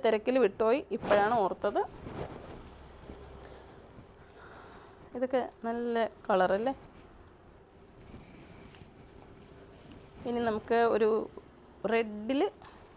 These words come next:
വർക്ക് വരുന്നത്. ഇതൊക്കെ സാരിയൊക്കെ ഇഷ്ടംപോലെ ആളുകൾ കൊണ്ടുവരാറുണ്ട്. ഇങ്ങനെ സിൽവർ ബ്ലൗസും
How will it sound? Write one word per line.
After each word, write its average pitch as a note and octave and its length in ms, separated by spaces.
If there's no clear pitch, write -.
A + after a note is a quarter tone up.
വർക്ക് - 300
വരുന്നത്. - 260
ഇതൊക്കെ C#4+ 240
സാരിയൊക്കെ C4+ 520
ഇഷ്ടംപോലെ C4 420
ആളുകൾ A3+ 260
കൊണ്ടുവരാറുണ്ട്. G#3 540
ഇങ്ങനെ A#3+ 240
സിൽവർ A#3 340
ബ്ലൗസും G#3+ 400